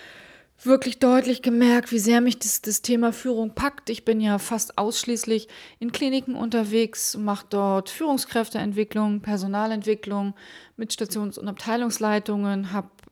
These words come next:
ja, Einzelcoachings zum Thema Führung und werde aus diesem Grund meinen Podcast einmal ganz neu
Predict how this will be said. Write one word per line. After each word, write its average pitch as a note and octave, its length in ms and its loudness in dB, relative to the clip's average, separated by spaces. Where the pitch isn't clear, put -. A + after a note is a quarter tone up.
ja, G3 260 -6
Einzelcoachings B3+ 960 0
zum A3 180 -2
Thema G#3 300 0
Führung G3+ 480 -2
und G3+ 220 0
werde F#3+ 340 -2
aus F#3+ 160 0
diesem F#3 300 -4
Grund F3+ 360 -6
meinen E3 480 -6
Podcast - 640 -14
einmal E3+ 240 -12
ganz - 340 -12
neu E3+ 460 -4